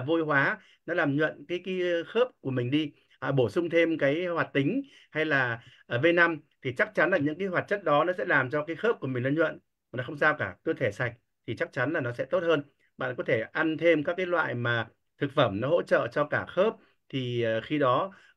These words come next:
cơ thể của mình hấp thu được tốt thì là nó sẽ hết cả cái đau khớp thôi.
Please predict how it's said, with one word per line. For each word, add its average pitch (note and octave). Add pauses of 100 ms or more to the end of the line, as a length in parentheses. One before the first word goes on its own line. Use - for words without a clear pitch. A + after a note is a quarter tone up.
cơ E3+
thể C3
của A2
mình A#2+
hấp A3
thu E3+
được C3
tốt G3
thì C#3
là A#2
nó A#2
sẽ D#3+
hết F#3+
cả G#2
cái D3
đau C#3
khớp F#3+
thôi. D3+